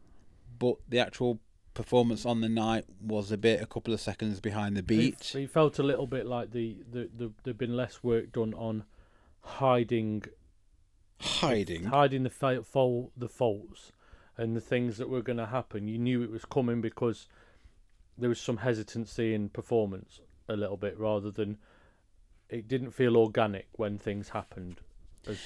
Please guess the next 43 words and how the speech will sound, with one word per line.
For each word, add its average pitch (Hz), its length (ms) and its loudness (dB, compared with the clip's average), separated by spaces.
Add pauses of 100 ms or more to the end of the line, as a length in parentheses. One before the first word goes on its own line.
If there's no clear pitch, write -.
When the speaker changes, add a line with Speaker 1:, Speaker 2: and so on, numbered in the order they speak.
Speaker 2:
as 113 200 -2
it 127 120 -6
should. 104 320 0 (800)
Speaker 1:
I 156 60 2
think 165 160 4
I 131 40 4
know 104 100 4
what 95 160 -4
you 98 100 -2
mean. 98 300 0 (880)
Because 175 220 8
even 190 220 8
though 180 140 6
it's 151 140 4
supposed 156 340 2
to 147 60 -12
be, 151 360 4 (200)
uh, 127 280 6
a 120 80 -6
show 131 200 4
within 120 260 0
a 113 60 0
show, 120 260 4
so - 160 2
you 117 60 4
Speaker 2:
And 113 100 6
a - 40 6
Speaker 1:
know 131 60 6
Speaker 2:
farce 131 120 8
Speaker 1:
things 127 160 6
are - 20 2
Speaker 2:
within 123 140 12
Speaker 1:
gonna 120 100 8
Speaker 2:
a 113 40 4
Speaker 1:
go 117 180 10
Speaker 2:
farce. 101 100 6
Speaker 1:
wrong, 104 220 4
Speaker 2:
Yeah, 120 140 0
it's 113 220 -6
Speaker 1:
it 127 220 4
didn't. 156 260 8
It 143 240 2
went 135 300 4